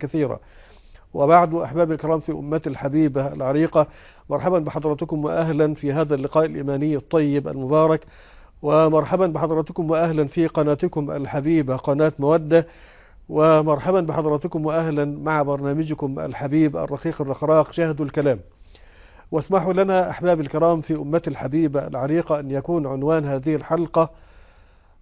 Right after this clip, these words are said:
ضياع الوقت أشد من الموت.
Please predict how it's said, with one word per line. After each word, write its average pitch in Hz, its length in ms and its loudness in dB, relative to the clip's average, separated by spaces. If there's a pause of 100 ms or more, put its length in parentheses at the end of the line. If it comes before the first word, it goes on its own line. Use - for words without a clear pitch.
(200)
ضياع 160 480 4
الوقت 160 640 -4 (720)
أشد 165 420 -4
من 160 200 -4
الموت. 147 520 -6